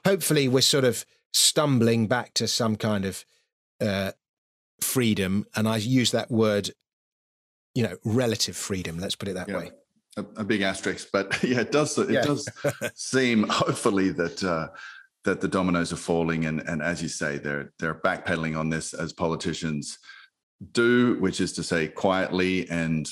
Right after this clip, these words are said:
Speaker 2: wh-, while hopefully attention is distracted elsewhere. But, um, mate, look, thank you very much for your time. D-, do let us know, uh, let our readers and, and listeners know what you've got coming up. Uh, I mentioned, uh, the Flying Frisbee on Substack, where they can check out your articles.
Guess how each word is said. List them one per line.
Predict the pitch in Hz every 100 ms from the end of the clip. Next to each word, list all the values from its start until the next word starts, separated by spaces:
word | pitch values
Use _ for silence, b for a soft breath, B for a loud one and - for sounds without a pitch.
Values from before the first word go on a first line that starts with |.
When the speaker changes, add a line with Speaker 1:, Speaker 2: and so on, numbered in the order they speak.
| - _
Speaker 2:
wh-, | 87 87 85
while | 85 80
hopefully | 80 87 - 78
attention | 69 - 80 - 78
is | 73 73
distracted | - - 73 76 - -
elsewhere. | 64 - 65 57 - B B B B -
But, | 85 82 -
um, | 85 82 78 - -
mate, | 120 - 123
look, | 139 - -
thank | 151 160 156
you | 143 -
very | 156 156
much | 127 98
for | 110
your | 101
time. | 117 117
D-, | 120 -
do | 160 175
let | 151
us | 135 -
know, | 123 120 123 117 - -
uh, | 104 101 95 87
let | 104
our | 101
readers | 90 98 95 92
and, | 92 90 -
and | 87
listeners | 87 95 95 85 92
know | 90 90 87 - -
what | 64 87 104
you've | 98 90
got | 92
coming | - 110 104 107
up. | 110 - - B B -
Uh, | 85 71
I | 95
mentioned, | 107 107 110 98 90 - -
uh, | 92
the | 85
Flying | - 101 95
Frisbee | 95 92 - 95
on | 73 87
Substack, | - 92 - 95 92
where | 87
they | 85
can | 87
check | 82 87 -
out | -
your | 76 85
articles. | 110 110 113 107 -